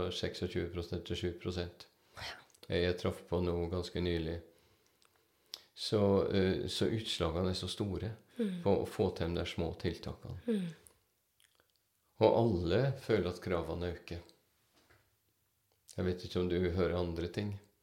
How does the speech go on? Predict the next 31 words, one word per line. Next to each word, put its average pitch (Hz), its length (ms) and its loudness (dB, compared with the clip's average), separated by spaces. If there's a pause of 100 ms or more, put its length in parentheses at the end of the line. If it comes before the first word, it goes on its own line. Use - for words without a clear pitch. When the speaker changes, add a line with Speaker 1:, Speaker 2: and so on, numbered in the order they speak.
(720)
Speaker 1:
men 98 160 0
Speaker 2:
Jo, 214 340 8
jeg 208 340 4
er 208 140 2
helt 220 320 -2
enig. 220 300 4 (400)
Speaker 1:
Og, 110 240 8
og, 104 340 6
og 101 120 6
dermed 92 400 8
så, 90 260 2 (880)
vi 101 140 4
må 101 120 6
prøve 95 300 4
å 123 40 6
gjøre 92 300 4
noe 92 120 4
med 92 260 2
det, 98 180 2
men 104 200 2
jeg 101 260 2
kan, 117 240 -2
jeg 110 180 2
har 101 160 2
ikke - 340 -8 (360)
beslutningsmakt - 1080 -4 (280)
<laughs> - 400 -14
til 98 120 4
å 95 80 4
kunne 92 220 2
stoppe 92 560 -2